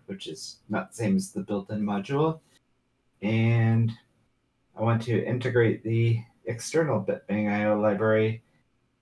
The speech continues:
into the Bitbang I O module of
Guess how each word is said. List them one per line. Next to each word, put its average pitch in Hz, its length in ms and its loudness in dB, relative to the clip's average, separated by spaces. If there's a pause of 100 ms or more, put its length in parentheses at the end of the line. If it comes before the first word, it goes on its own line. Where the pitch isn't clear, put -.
into 120 400 2
the 104 80 -2
Bitbang 107 500 0
I 107 180 0
O 104 60 0
module 101 720 0
of 104 420 2